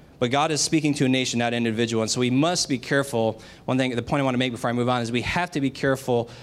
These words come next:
when we take, before we just start wielding Scripture flippantly. 'Cause really what it does is people take this Scripture and they jam it down and cram it to fit a mold that it's not designed to fit. Why? Because it sells books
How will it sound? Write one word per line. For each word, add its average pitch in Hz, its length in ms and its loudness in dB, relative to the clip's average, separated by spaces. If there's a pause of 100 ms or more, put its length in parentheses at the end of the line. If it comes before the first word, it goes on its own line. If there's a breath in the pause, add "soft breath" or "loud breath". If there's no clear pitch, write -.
(120 loud breath)
when 123 120 2
we 123 100 2
take, 160 480 -2 (160)
before 151 240 0
we 160 80 2
just 139 140 0
start 135 180 2
wielding 131 320 2
Scripture 104 640 0 (400)
flippantly. 104 580 -4 (1400)
'Cause 123 140 -2
really 160 160 4
what 147 140 2
it 139 100 0
does 147 240 0
is 127 100 -2
people 143 280 0
take 156 240 -2
this 139 140 2
Scripture 131 440 0
and 120 140 2
they 104 160 -2 (180)
jam 139 300 0
it 131 80 -4
down 127 260 0
and 104 100 -4
cram 139 300 -2
it 113 140 -8
to 107 100 -10
fit - 560 -2
a 113 100 -2
mold 120 440 4
that 113 100 -2
it's 107 160 -4
not 120 240 2
designed 107 380 -4
to 101 60 -8
fit. - 460 -8 (960 loud breath)
Why? 127 220 2
Because 131 240 -2
it 117 60 -2
sells 120 320 0
books 123 580 -2